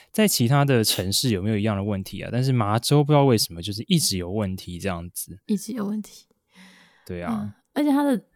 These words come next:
Speaker 2: <clears throat> sorry，它的成立时间比我想象中要，就是在当地开始的时间比我想象中要晚，二零一九年，感觉蛮近期的。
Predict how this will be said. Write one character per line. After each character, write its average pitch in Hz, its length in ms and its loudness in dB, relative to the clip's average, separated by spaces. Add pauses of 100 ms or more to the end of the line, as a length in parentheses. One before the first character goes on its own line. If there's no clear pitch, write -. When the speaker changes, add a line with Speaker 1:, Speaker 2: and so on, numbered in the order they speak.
(120)
Speaker 2:
<clears throat> 240 280 6
sorry， 175 400 -10
它 285 100 0
的 269 220 4
成 170 240 0
立 233 140 2
时 185 160 -2
间 190 180 2
比 175 80 0
我 175 100 0
想 185 160 -4
象 151 160 0
中 156 300 -2
要， 151 480 -2 (460)
就 208 100 2
是 175 240 4
在 214 180 2
当 185 300 4
地 202 140 0
开 175 200 0
始 175 120 -2
的 139 80 -4
时 160 80 -4
间 156 100 -2
比 160 80 0
我 170 80 2
想 175 80 -2
象 - 80 -4
中 156 80 0
要 151 160 0
晚， 147 320 -4 (100)
二 190 100 0
零 165 120 0
一 175 100 -2
九 170 260 -4
年， 143 280 -12 (400)
感 170 160 0
觉 170 60 0
蛮 156 200 -2
近 160 240 -2
期 156 360 -10
的。 180 180 -10